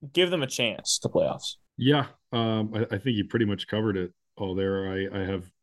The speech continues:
Speaker 2: yeah, great defense from the Falcons. Run game, um, on offense kinda controlled it.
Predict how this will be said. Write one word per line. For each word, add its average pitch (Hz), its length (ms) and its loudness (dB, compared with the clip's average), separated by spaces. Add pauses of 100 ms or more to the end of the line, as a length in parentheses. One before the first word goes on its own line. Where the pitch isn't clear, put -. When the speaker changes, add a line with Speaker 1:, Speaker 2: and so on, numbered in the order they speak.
(180)
Speaker 2:
yeah, 95 180 0 (100)
great 110 260 6
defense 113 640 0 (100)
from 113 160 0
the 101 80 2
Falcons. 107 760 2 (200)
Run 110 220 6
game, 110 540 2 (120)
um, 98 540 -2
on 98 120 0
offense 104 540 2
kinda 101 220 2
controlled 104 560 2
it. 107 220 4